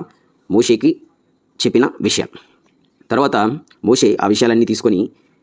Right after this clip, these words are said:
ఆ, నలభై రాత్రులు పగలు దేవుని దగ్గరే ఉంటాడు, అన్నం కూడా తినడు, తర్వాత మంచినీళ్ళు కూడా తాగడు.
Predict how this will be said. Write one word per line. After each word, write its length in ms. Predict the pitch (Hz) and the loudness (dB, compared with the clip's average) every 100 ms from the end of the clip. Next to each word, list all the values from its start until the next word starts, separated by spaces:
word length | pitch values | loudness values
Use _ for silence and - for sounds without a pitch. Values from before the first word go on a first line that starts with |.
| _ - | _ -4
ఆ, 120 | 92 | 0
నలభై 480 | 92 101 120 117 - 95 | 2 2 2 -2 -2 -4
రాత్రులు 340 | 107 120 120 | -2 2 2
పగలు 360 | 104 104 120 - | 2 0 0 0
దేవుని 200 | 101 110 | 0 2
దగ్గరే 200 | 107 117 | 2 2
ఉంటాడు, 240 | 101 - - | 2 -2 -2
అన్నం 220 | 104 110 | 0 0
కూడా 160 | 107 | 0
తినడు, 300 | 104 98 104 - _ _ _ _ _ - | -2 -2 -2 -4 _ _ _ _ _ -4
తర్వాత 260 | 98 104 | -2 0
మంచినీళ్ళు 480 | 104 95 98 110 107 | -2 -2 -2 0 2
కూడా 120 | 110 | 2
తాగడు. 240 | 98 98 | 0 -2